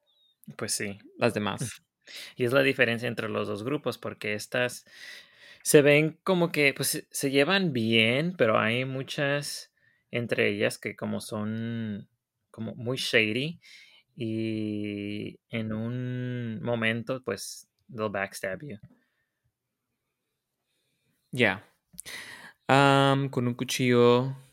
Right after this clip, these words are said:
Speaker 2: muy filoso.
Speaker 1: Pero rosita, color
Speaker 2: Pero
Speaker 1: rosa.
Speaker 2: rosita, con s-, con este glitter.
Speaker 1: Ujú.
Speaker 2: Ok, so, en, eh,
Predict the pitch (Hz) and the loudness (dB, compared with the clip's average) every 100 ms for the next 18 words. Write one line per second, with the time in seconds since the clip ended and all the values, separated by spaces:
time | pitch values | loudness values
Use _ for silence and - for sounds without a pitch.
0 | _ - 123 151 175 - 175 151 117 - | _ -4 2 4 2 0 2 4 4 2
1 | - 98 - 151 - _ _ _ _ _ | 0 0 -2 -8 -16 _ _ _ _ _
2 | - 135 127 135 - 120 131 123 _ _ | 2 4 4 0 -2 0 -2 -4 _ _
3 | _ _ _ _ - - 127 123 120 127 | _ _ _ _ -14 -6 -4 -2 0 2
4 | 120 117 131 - - - _ - 110 - | 0 -4 -8 -8 -10 -12 _ -4 -2 -4
5 | - _ - - 117 107 - - 110 101 | -12 _ -14 -6 -4 -4 -6 2 2 2
6 | 101 98 95 - - _ - _ 156 117 | 2 0 0 -2 -8 _ -20 _ -12 -10
7 | 120 117 - - - - - _ 131 139 | -10 -10 -12 -14 -18 -20 -20 _ 2 4
8 | 131 107 - 135 131 135 - - - - | 4 4 8 8 8 4 -10 -12 -16 4
9 | 160 170 180 180 - - _ _ 143 143 | 10 12 10 8 0 -6 _ _ 8 10
10 | 143 - | 10 6